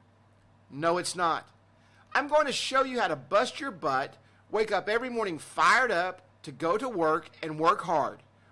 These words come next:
Why? Because the rewards are amazing and the payoff can be huge. I'm going to take you from A to Z,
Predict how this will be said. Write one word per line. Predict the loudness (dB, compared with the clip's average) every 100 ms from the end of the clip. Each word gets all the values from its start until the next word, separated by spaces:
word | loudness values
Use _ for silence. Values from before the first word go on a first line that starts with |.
| _ -14
Why? | 0 4 6 4 0 -12 _ _ -10
Because | 0 0 0
the |
rewards | -4 -4 -4 -2 -2
are | 2 0
amazing | 0 -4 -4 -10 -14 _ _ _ -8
and | -4
the | -6
payoff | -6 -6 -4 2 2 2 -4 -20 -12
can | -10
be | -10
huge. | -10 -8 -8 -8 -14 -20 _ _ _ _ _
I'm | -2 2
going | 0 0
to | -6
take | -4 -6 -6
you | -10
from | -10 -12 -8 -2
A | 0 -2
to | -4 -6
Z, | -4 -4 -2 -4